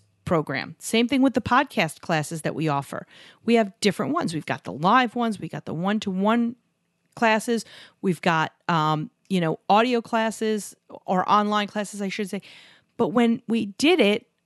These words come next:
you've gotta think of all of the different things that go along with it. So in that part, you still have to be very, very proactive. What are the handouts that we're gonna do?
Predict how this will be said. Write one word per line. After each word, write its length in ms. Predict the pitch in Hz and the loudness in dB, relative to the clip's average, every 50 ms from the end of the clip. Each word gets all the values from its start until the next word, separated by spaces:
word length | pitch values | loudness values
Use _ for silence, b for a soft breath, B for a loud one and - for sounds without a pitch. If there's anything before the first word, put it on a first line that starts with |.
| _ _ _ _ _ | _ _ _ _ _
you've 220 | 190 196 226 214 - | -6 -6 -6 -2 0
gotta 220 | 269 262 285 294 | 0 0 0 0
think 360 | 233 - - - 269 277 262 | -2 -4 -2 0 0 0 0
of 180 | 285 254 220 - _ _ | 0 -4 -4 -8 _ _
all 280 | - 202 202 214 226 | 0 2 2 2 2
of 100 | 254 240 | 0 -2
the 120 | 220 262 220 | -2 -4 -6
different 500 | - - 202 185 175 - 208 - - - | -4 -4 -4 -4 -4 -4 -6 -8 -8 -6
things 260 | - 185 185 196 185 - | -4 -4 -2 -2 -4 -6
that 120 | - - _ _ | -8 -10 _ _
go 200 | - 170 165 160 | -4 -2 0 0
along 340 | 180 190 180 165 160 165 175 | 2 2 2 2 2 2 2
with 180 | 202 254 269 - | 2 2 2 2
it. 160 | 175 - - | -2 -4 -4
So 200 | - - 196 196 | -4 -4 -2 -2
in 160 | 202 202 196 | -2 -2 0
that 280 | 185 233 262 330 359 - | 0 2 2 2 2 2
part, 320 | - - 226 208 - - | 2 2 2 2 0 -2
you 220 | - 202 196 196 | -6 -6 -4 -4
still 540 | 180 - - - - - - - 285 311 330 | -6 -6 -6 -6 -6 -6 -4 -2 0 0 2
have 180 | 294 262 247 - | 2 0 0 0
to 80 | - | -2
be 140 | 190 185 190 | -4 -4 -4
very, 260 | 175 160 185 190 190 | -2 0 0 0 0
very 240 | 185 175 190 175 170 | 0 0 0 0 0
proactive. 560 | 165 - - 185 170 170 165 165 - 156 104 B B B B B B B B | -2 -2 0 0 2 2 0 -2 -4 -8 -12 B B B B B B B B
What 220 | - 220 233 247 | 0 2 2 4
are 100 | 269 285 | 4 4
the 100 | 277 262 | 4 2
handouts 540 | 208 170 190 202 185 175 170 151 127 - - | 2 2 2 2 2 2 0 -2 -4 -4 -8
that 160 | - - - | -10 -10 -8
we're 80 | - 143 | -8 -6
gonna 200 | 156 160 151 147 | -4 -2 -2 -2
do? 280 | 147 143 139 - - | -2 -4 -4 -6 -8